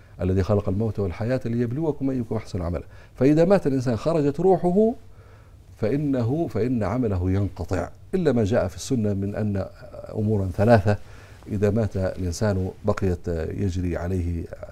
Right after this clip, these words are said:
ثوابها وأجرها، وهي علم ينتفع به أو صدقة جارية أو، أو، أو ولد صالح يدعو له. لكن إذا مات الإنسان الأصل أن عمله ينقطع،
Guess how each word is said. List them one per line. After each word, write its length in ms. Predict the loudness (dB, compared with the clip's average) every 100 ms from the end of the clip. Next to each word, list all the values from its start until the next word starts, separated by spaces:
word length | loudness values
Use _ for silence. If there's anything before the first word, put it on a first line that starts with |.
| -12 -6
ثوابها 400 | -2 -2 -2 -4
وأجرها، 400 | -4 -4 -4 -2
وهي 440 | 0 0 0 -4 -10 -20 -20 -20 -8
علم 540 | -4 0 6 6 6
ينتفع 380 | 4 0 -2 -2
به 220 | 0 2
أو 60 | 2
صدقة 380 | 0 -2 -2 -6
جارية 420 | -4 0 0 2
أو، 160 | 0 -2
أو، 240 | -2 -4
أو 760 | -4 -4 -4 -4 -4 -4 -4 -2 2
ولد 240 | 2 0
صالح 320 | -4 -6 -6 -6
يدعو 260 | -8 -6
له. 100 | -8 -10 -16 -18 0
لكن 340 | 2 2 0
إذا 280 | -2 -2 -2
مات 240 | -2 -2 -2
الإنسان 320 | -2 -4 -6
الأصل 420 | -6 -8 -6 -8 -8 -8
أن 200 | -6 -6
عمله 460 | -6 -4 -6 -6
ينقطع، 520 | -8 -8 -10 -8 -8